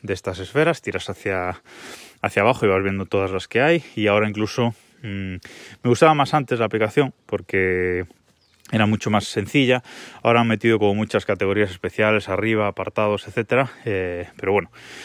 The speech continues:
está bien también. Mm, pero tiras hacia abajo y ves, eh, todas las que van añadiendo día a día. Y arriba si quieres entrar en las categorías. Pues lo que nos permite, si entramos en una de estas esferas,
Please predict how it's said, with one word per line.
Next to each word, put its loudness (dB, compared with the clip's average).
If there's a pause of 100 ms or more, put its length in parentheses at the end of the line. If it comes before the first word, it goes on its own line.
(180)
está 2
bien 4
también. -4 (140)
Mm, -8
pero -2
tiras -2
hacia -2
abajo 0
y 4
ves, -4
eh, -4
todas -2
las -6
que -4
van -2
añadiendo -2
día 0
a 0
día. 2 (760)
Y 4
arriba 4
si -12
quieres -2
entrar -2 (160)
en -6 (160)
las -4
categorías. -8 (840)
Pues 8
lo 0
que -2
nos -4
permite, 2
si -6
entramos -4
en -2
una 0
de 2
estas -2
esferas, -2